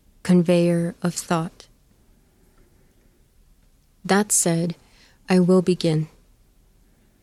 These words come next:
You may or may not have heard about the Dakota thirty-eight. If this is the first time you've heard of it,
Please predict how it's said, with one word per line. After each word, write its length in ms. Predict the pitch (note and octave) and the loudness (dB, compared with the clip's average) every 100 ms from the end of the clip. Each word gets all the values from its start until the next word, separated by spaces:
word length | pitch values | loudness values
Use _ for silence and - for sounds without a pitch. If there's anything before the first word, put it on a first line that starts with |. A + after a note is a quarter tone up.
| _ _ _ _ _ _ _ _ _ _ _ _ _ _ _ - | _ _ _ _ _ _ _ _ _ _ _ _ _ _ _ 0
You 140 | G#3 | 4
may 400 | G3+ G#3+ A#3 B3 | 6 6 4 2
or 160 | - F#3+ | 2 4
may 220 | F#3+ G3 | 4 4
not 200 | G3 F#3+ | 4 2
have 220 | F#3+ - | 0 -2
heard 260 | F#3 F3+ F3+ | -2 0 0
about 420 | F#3 F3 F3 F3 | -2 -2 0 -2
the 100 | F3+ | -4
Dakota 640 | E3+ F3 - - F3+ - F3 | -2 -2 -4 -6 -4 -4 -6
thirty-eight. 600 | - E3+ E3+ E3+ E3+ - _ _ _ _ _ _ _ _ _ _ _ _ _ _ _ _ _ - | -2 -2 -2 -2 -4 -8 _ _ _ _ _ _ _ _ _ _ _ _ _ _ _ _ _ -4
If 180 | G3 | -2
this 220 | - A3 A#3+ | 0 0 0
is 140 | A3+ | 0
the 120 | A3+ | 0
first 340 | G#3 F#3+ F#3+ - | 0 -2 -2 -4
time 380 | - F#3 F3+ | -2 2 2
you've 240 | F3+ F3+ - | 2 0 -2
heard 160 | F3+ | 0
of 140 | E3+ E3+ | 0 -2
it, 180 | F3+ | -4